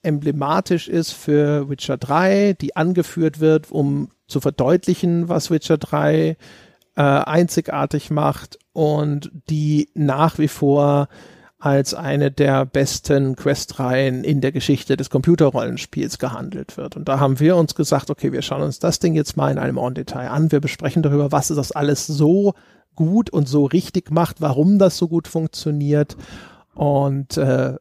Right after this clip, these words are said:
ob das auch nach fünf Jahren seine Wirkung nach wie vor nicht verfehlt oder ob das jetzt sozusagen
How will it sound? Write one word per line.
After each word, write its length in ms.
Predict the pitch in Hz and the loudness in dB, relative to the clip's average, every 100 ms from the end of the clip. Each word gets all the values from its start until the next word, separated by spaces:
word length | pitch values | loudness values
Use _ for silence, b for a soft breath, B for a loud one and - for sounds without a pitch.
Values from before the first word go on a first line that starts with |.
| _ 180 156 - 185 | _ -18 -18 -20 -10
ob 180 | 147 - - 190 _ | -6 -6 -8 -20 _
das 320 | - 139 - - | 0 0 -4 -2
auch 180 | 139 143 | -2 0
nach 160 | 139 | -4
fünf 260 | - 147 151 | 2 2 4
Jahren 500 | 143 160 156 147 180 - | 4 6 4 2 -4 -4
seine 520 | 147 143 139 139 - | 0 2 2 2 0
Wirkung 720 | 151 131 170 175 160 160 160 156 | -4 2 2 4 0 0 -4 -6
nach 320 | 143 135 - | -4 -4 -4
wie 100 | 147 | -6
vor 280 | - 139 143 | -2 -2 0
nicht 280 | 143 - - | -4 -6 -8
verfehlt 480 | 131 - 175 196 | -4 2 4 4
oder 280 | 147 139 139 B B B B B B | 4 0 -2 B B B B B B
ob 220 | 156 - | -12 -2
das 180 | 151 - | -2 -2
jetzt 200 | 135 - | -4 -4
sozusagen 760 | 143 - 131 127 123 127 131 | -4 -4 -4 -2 -4 -6 -8